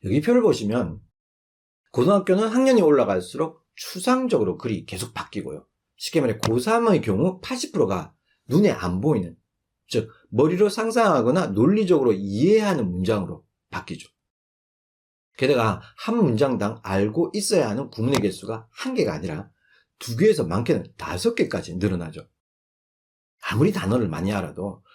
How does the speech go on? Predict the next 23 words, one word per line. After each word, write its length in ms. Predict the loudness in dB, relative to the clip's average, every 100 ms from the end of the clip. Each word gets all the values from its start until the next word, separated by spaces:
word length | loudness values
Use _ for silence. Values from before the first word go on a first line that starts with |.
| _
구문 320 | 0 2 2
파악이 240 | -2 -4 -6
안 160 | -6
되면 400 | -2 -2 -2 -6 _ _
내용 340 | 0 2 2
파악이 340 | -4 -8 -8 -12 _ _
안 320 | -10 -6 -4
되게 440 | 0 0 0 -4 -6
되는 240 | -6 -6
원리죠. 500 | -4 -2 -4 -8 -18 _ _ _ _ _ _ 0
중학교 340 | 4 4 4 4
영어에서 520 | 2 0 0 -2 0
고등학교 500 | 0 0 0 -2 -2
영어로의 440 | -2 0 -2 -4
다리를 460 | -4 -8 -6 -8 -10 -2
이어야 300 | 0 0 -4
합니다. 400 | -14 -20 -20 _ _ _ _ -2
대비가 360 | 0 2 2
되지 240 | 2 -2 -4
않으면 320 | -6 -8 -10 _ _
건너갈 440 | -4 0 0 0 -4
수 140 | -8
없고, 380 | -10 -12 -18